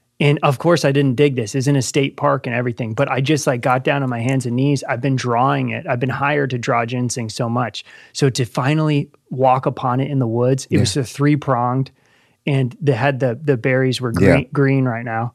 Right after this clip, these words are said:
Speaker 2: Yeah.
Speaker 1: very small.
Speaker 2: Yeah.
Speaker 1: But it had, it had, like, it had, it's, you, there's no words really, but there, it had a specialness, just, like,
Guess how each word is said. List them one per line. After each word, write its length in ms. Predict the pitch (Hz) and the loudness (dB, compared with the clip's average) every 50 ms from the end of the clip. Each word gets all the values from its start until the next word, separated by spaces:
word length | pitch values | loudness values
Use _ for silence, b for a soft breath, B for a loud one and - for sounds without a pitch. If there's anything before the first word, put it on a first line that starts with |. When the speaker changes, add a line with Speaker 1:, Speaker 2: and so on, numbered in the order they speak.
| _ - | _ 0
Speaker 2:
Yeah. 200 | - 92 87 143 | 2 2 2 4
Speaker 1:
very 240 | 120 135 131 131 127 | 2 2 2 2 0
small. 420 | - - 127 117 113 113 110 - | -2 -2 0 0 0 -2 -2 -4
Speaker 2:
Yeah. 180 | - 80 78 b b b b - | -4 -4 -4 b b b b 0
Speaker 1:
But 200 | 147 131 131 - | 0 0 0 0
it 260 | - 185 170 180 - - | 0 0 0 0 0 -4
had, 540 | - - 127 139 139 135 135 147 151 - - - | -6 -2 0 0 2 2 0 0 -2 -4 -2 0
it 100 | 180 175 | 0 0
had, 520 | 180 123 104 123 135 131 123 127 143 151 151 | 0 0 -2 0 0 0 0 -2 -2 -2 -2
like, 340 | 143 127 123 131 - - _ _ _ _ _ _ _ _ _ _ _ _ - | 0 0 0 0 -2 -6 _ _ _ _ _ _ _ _ _ _ _ _ -4
it 120 | 160 175 | -2 -2
had, 560 | 160 135 120 139 160 175 185 185 180 170 - - _ _ _ _ _ _ _ | -2 -2 -2 0 0 0 2 2 0 -2 -4 -6 _ _ _ _ _ _ _
it's, 240 | - 156 139 - - | -6 -4 -4 -4 -2
you, 180 | 185 170 170 - | -2 0 0 0
there's 160 | - 151 143 | 0 2 2
no 140 | 160 170 165 | 2 2 2
words 440 | 127 120 135 147 156 143 117 - | 0 2 2 4 4 2 2 -2
really, 360 | 123 113 110 107 104 101 - _ _ - | -4 -6 -6 -6 -6 -8 -12 _ _ -4
but 180 | 143 135 131 | -4 -2 2
there, 100 | 156 151 | 2 2
it 200 | 170 - 185 156 | 2 2 0 0
had 260 | 135 120 156 160 165 | 0 0 0 0 0
a 40 | 160 | 0
specialness, 840 | 135 - - - - 139 151 139 - 143 123 117 107 101 - - - | 0 -2 -4 -2 0 0 0 0 0 -2 -2 -2 -4 -8 -12 -12 -6
just, 260 | - 156 135 - - b b b b b | -4 -2 -2 -2 -4 b b b b b
like, 300 | - 131 127 113 - - | 0 0 0 0 -4 -10